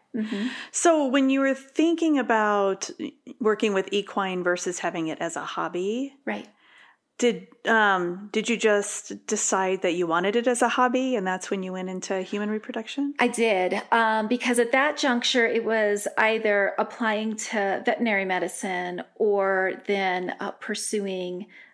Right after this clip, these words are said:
Speaker 1: um, uh, an advanced degree in, uh, still in fertility, but focusing more on the human. And, um, so I, I ended up going the,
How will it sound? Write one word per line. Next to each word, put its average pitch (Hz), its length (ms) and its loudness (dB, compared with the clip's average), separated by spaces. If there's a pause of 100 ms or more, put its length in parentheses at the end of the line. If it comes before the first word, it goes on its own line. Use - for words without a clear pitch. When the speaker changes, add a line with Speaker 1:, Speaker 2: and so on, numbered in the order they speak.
(160)
Speaker 1:
um, 180 640 -4 (380)
uh, - 340 2
an 202 160 -2
advanced 190 400 -2
degree 180 800 -4 (100)
in, 175 560 -6
uh, 175 160 -2
still 262 300 0
in 240 120 0
fertility, 185 580 -2
but - 400 -2
focusing 196 580 -4
more 180 520 -4 (460)
on 175 600 -6
the 185 60 0
human. 196 520 -2 (640)
And, 208 640 2 (100)
um, 185 640 0
so 196 920 2
I, 220 200 2
I 208 200 2
ended 240 240 2
up 214 180 2
going 202 300 0
the, 190 160 -2